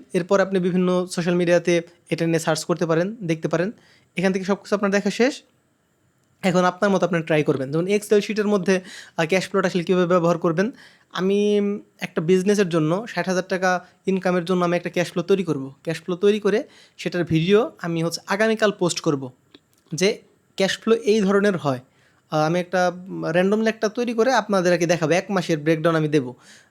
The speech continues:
যে আমি এত ডলারে ক্যাম্পেইন চালালাম, এত ডলার প্রফিট হলো, এত টাকা প্রফিট হয়েছে, এইভাবে, এইভাবে হয়েছে, এতগুলো সেল হয়েছে, সব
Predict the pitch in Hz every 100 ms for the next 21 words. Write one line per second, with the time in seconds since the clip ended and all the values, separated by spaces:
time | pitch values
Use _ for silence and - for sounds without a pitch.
0 | 151 151 156 165 175 165 165 170 165 160
1 | 175 175 170 170 175 156 156 156 156 156
2 | 170 156 170 165 160 165 165 160 165 160
3 | 160 160 160 156 156 160 156 156 156 160
4 | 160 165 151 165 156 151 165 160 180 175
5 | 156 - - _ 180